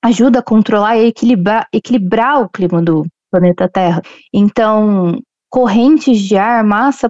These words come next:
polar, correntes marítimas, a própria fauna e flora, tudo sofre uma influência tanto do Ártico quanto da Antártica,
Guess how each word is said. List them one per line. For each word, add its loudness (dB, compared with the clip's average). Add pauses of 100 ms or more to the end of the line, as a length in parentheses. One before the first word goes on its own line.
polar, 0 (400)
correntes 2
marítimas, 0 (120)
a -6
própria 0
fauna -2
e 0
flora, 0 (100)
tudo 2
sofre -2
uma 2
influência 0 (100)
tanto 2
do 0
Ártico -4
quanto 0
da 0
Antártica, -2